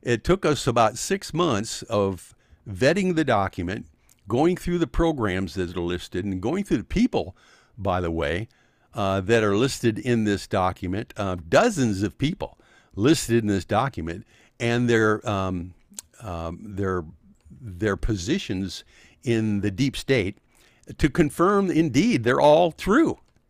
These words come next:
Every one of them that I tried to figure out was, uh, you know, a problem, turned out to be just exactly what happened, uh, and, and the memo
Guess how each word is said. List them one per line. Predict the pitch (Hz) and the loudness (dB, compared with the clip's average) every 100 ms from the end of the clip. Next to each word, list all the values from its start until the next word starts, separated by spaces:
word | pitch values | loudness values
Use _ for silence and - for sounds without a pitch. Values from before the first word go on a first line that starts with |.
| - | -4
Every | 113 214 240 | -2 0 0
one | 180 214 | 2 4
of | 262 | 4
them | 165 120 113 | 4 2 2
that | 113 | 4
I | 117 165 | 4 4
tried | 196 - 160 156 | 2 0 -2 -2
to | |
figure | 127 156 143 139 | -2 -4 0 0
out | 135 123 | 2 0
was, | 113 107 92 - | 2 2 0 0
uh, | 98 95 90 - - - _ _ | 0 0 -4 -8 -18 -20 _ _
you | 117 127 | -2 0
know, | 90 104 107 - | 0 -4 -6 -6
a | 95 | -2
problem, | - 131 190 156 104 120 - - | 2 4 4 2 -2 -6 -14 -6
turned | 156 147 | -2 2
out | 131 127 - | 2 0 0
to | |
be | 117 120 113 | -2 0 -2
just | - 110 - | 0 -2 -2
exactly | 98 92 90 113 - 131 | -6 -4 0 0 0 -4
what | 127 127 | -2 0
happened, | 120 120 123 101 98 - - - - | 0 -2 -2 -2 -4 -10 -20 -20 -8
uh, | 101 98 101 | -2 -2 -2
and, | 110 104 101 - | -2 -2 -4 -6
and | 110 98 92 92 | -8 -6 -4 -8
the | 113 95 | -8 -4
memo | 98 113 135 92 80 | 0 0 2 0 -4